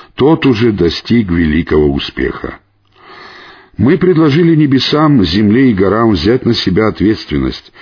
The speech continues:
но они отказались нести её и испугались этого, а человек взялся нести её.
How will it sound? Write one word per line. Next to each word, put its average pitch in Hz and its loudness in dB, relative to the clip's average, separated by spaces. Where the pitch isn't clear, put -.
но 160 2
они 156 2
отказались 101 0
нести 82 -2
её 120 2
и 175 2
испугались 90 -2
этого, 71 -2
а 110 -4
человек 113 0
взялся 98 -2
нести 82 -2
её. 67 -4